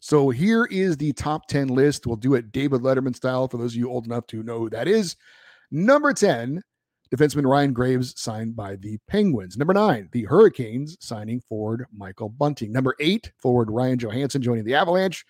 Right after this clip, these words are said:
Number seven, the Predators signing forward Ryan O'Reilly. Number six, former King Tyler Toffoli being traded to the Devils.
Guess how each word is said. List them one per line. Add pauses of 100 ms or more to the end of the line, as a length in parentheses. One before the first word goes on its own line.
(600)
Number
seven,
the
Predators
signing
forward
Ryan
O'Reilly. (200)
Number
six,
former
King
Tyler
Toffoli
being
traded
to
the
Devils.